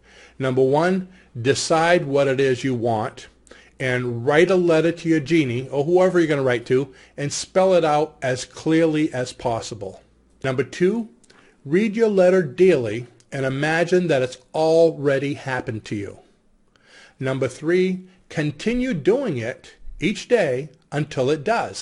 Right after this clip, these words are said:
How long? Well, if you're building a new habit, if that's what you're trying to do, it usually takes a minimum of thirty days. But think of it this way. It will take as long as it takes.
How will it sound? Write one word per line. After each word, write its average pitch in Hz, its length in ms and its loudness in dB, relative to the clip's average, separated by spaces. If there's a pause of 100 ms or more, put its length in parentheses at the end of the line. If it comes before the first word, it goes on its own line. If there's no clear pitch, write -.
How 175 140 4
long? 180 440 2 (720)
Well, 196 420 2
if 165 120 -8
you're 165 120 2
building 190 420 0
a 180 60 2
new 151 220 2
habit, 175 440 0
if 151 100 -8
that's 156 200 -2
what 185 100 -4
you're 175 80 0
trying 143 260 -2
to 135 80 -2
do, 139 220 -4
it 139 60 -6
usually 165 400 -2
takes 156 340 -4
a 139 60 -8
minimum 131 640 -4
of 139 120 -10
thirty 131 360 -2
days. 117 600 -8 (600)
But 151 480 0 (400)
think 196 240 -2
of 185 120 -2
it 185 120 -6
this 160 240 2
way. 107 320 -6
It 156 180 -4
will 147 160 0
take 185 580 -4
as 131 220 -8
long 147 440 0
as 131 160 -6
it 151 120 -12
takes. - 560 -8